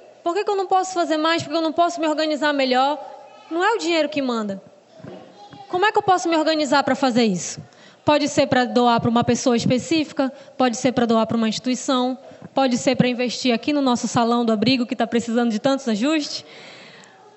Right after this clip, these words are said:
Como é que a gente vai fazer isso? Outra ação prática é, todo dia separa um real.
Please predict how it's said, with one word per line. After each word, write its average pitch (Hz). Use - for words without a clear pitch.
Como 339
é 302
que 277
a -
gente 254
vai 247
fazer 208
isso? -
Outra 339
ação 330
prática 311
é, 262
todo 415
dia 381
separa 359
um -
real. 330